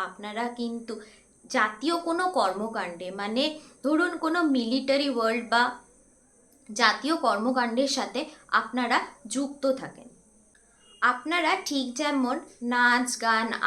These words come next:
আঁকা, আবৃত্তি ইত্যাদিকে খুবই পছন্দ করেন, এটা আপনাদের প্যাশন হয়ে থাকে, ঠিক তেমনভাবেই আপনারা কিন্তু ধর্ম, স্পিরিচুয়াল ওয়ার্ল্ড,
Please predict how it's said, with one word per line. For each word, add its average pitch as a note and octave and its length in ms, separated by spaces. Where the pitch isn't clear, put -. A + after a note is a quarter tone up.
আঁকা, G#3 280
আবৃত্তি G#3 480
ইত্যাদিকে A3 520
খুবই A#3+ 240
পছন্দ G#3+ 420
করেন, G#3+ 220
এটা A#3 200
আপনাদের A3+ 320
প্যাশন E3 400
হয়ে A3 180
থাকে, F#3 160
ঠিক E4+ 140
তেমনভাবেই A#3 720
আপনারা A3 400
কিন্তু A#3+ 340
ধর্ম, A3 400
স্পিরিচুয়াল B3+ 760
ওয়ার্ল্ড, A3 280